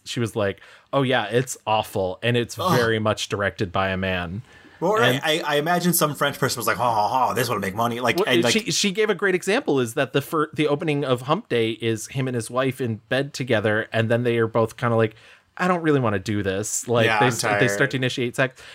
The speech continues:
Speaker 1: And apparently the opening of Do Not Disturb is, like, a full on, like, sex scene, like, a raging sex scene. And she's like, "That should tell you everything you need to know about the French remake." So there is a worse version of this movie out there.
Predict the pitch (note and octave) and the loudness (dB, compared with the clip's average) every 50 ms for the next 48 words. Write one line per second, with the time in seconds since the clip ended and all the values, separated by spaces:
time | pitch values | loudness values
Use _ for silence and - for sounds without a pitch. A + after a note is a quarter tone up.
0 | - - - - C3+ - - - A#3 C#4 A4+ F4+ C#4+ D3+ C#3+ C#3+ D3 D3+ - D3+ | -20 -14 -6 -2 -2 -2 0 -2 -4 -2 -2 -2 -2 0 0 0 0 0 0 -2
1 | D3 C#3+ C3+ C3 - C#3+ C3+ C#3 C3+ C3+ A#2 C3 B2 - - D#3 D3+ C3 C3 B2 | 0 0 -2 -2 -2 -2 0 0 0 -2 -2 -4 -6 -2 0 0 0 2 0 -2
2 | A2+ - C3+ A#2+ - B2+ A#2 - - - D3+ C#3+ C#3 C#3 C#3 C#3+ - - B2 B2+ | -2 0 -2 0 0 0 -2 -2 -4 -2 0 0 2 2 0 0 -2 -2 0 0
3 | B2 B2 B2 A#2+ A#2 A2+ A2 A2 G#2+ - - - - - - - C#3 - - - | 2 2 0 0 0 -2 -2 -2 -2 -4 -10 -18 -16 -10 -4 -2 -2 -2 -2 -6
4 | - - B2+ A#2 A2+ G#2 A2 A#2 A2+ C#3 C#3 C3+ B2+ B2 C3+ C3+ C#3 C3+ B2 C3+ | -8 -4 -4 -2 -2 0 0 0 0 2 2 0 2 2 2 2 2 2 2 2
5 | A#2+ B2 A#2 - - C#3 C3+ - - - - A#2 G#2+ G#2+ G2+ - - - - - | 0 0 -2 0 0 0 0 -2 -6 -8 -4 -4 -4 -4 -6 -8 -14 -20 -20 -12
6 | - C3 B2 - C#3 C3 A#2 - B2+ B2 - - A#2+ B2+ C#3 C#3+ C#3 - C#3+ C3+ | -6 -6 -4 0 0 -2 0 2 0 0 0 0 0 2 2 2 2 -2 -4 -2
7 | - C#3 A#2+ A#2+ A2+ A2 G#2 G#2 G#2 G2+ G2+ G2+ G2 F#2+ F#2 F#2 F#2+ F#2 F2+ F2+ | 0 2 2 4 4 2 2 0 -2 -4 -4 -4 -6 -6 -4 -4 -4 -4 -4 -4
8 | F#2 F2 E2+ - A#2 - G2 G#2 - - G#2 G#2 G#2 G#2 A2 A#2 - - - - | -6 -8 -8 -10 -8 -8 -6 -6 -6 -6 -6 -4 -2 -2 -4 -4 -6 -10 -16 -14
9 | - - - - - E3+ E3+ E3 D#3 D#3+ - _ _ _ - C3 E3 F3 F3+ C#3 | -14 -10 -6 -4 0 0 2 2 2 0 -2 _ _ _ -2 0 2 2 2 2
10 | E3 C#3+ B2+ B2+ B2 A#2+ - - A#2+ A2 G#2+ G2 G#2 G2+ F#2 F#2 F2+ - - G#2 | 0 0 2 2 0 0 0 0 0 0 0 0 -2 -4 -4 -4 -6 -4 -4 -4
11 | F2+ F#2 F2+ E2+ E2+ - - F2+ F2 D#2+ - - | -4 -4 -4 -6 -6 -8 -8 -10 -10 -10 -12 -14